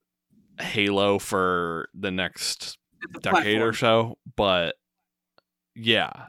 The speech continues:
Speaker 1: And I, I really don't know what that looks like for Halo, because I, I, I think you can make the multiplayer suite the platform for sure, especially if people like it. But, um, I don't know what that looks like from a campaign point of view. Um,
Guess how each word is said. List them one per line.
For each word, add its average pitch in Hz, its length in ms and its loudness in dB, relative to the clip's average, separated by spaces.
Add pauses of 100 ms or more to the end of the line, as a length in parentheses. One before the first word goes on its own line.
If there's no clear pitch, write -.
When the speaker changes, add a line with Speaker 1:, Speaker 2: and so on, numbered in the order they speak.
(160)
Speaker 1:
And 127 100 2
I, 131 120 6
I - 160 2
really 135 320 8
don't 120 240 4
know 110 100 4
what 101 200 2
that 92 140 0
looks 98 220 -2
like 104 140 -4
for 107 160 -2
Halo, 113 280 4
because 110 300 -2
I, 95 220 0
I, 104 160 2 (840)
I 117 60 6
think 151 240 4
you 123 80 0
can 98 400 0
make 107 380 0
the 92 100 0
multiplayer 87 720 0
suite 85 380 -6 (640)
the - 80 -12
platform 90 500 0
for - 160 -8
sure, 113 320 4
especially 85 400 -4
if - 60 -12
people 80 260 -10
like 113 240 4
it. - 80 -12 (720)
But, 95 280 2
um, 95 380 -2 (260)
I 147 120 10
don't 160 140 8
know 123 100 10
what 117 160 8
that 87 160 2
looks 104 200 0
like 127 140 4
from 107 180 -2
a 98 40 0
campaign 117 500 0 (140)
point 127 160 2
of 120 80 0
view. 127 160 2 (1000)
Um, 98 680 0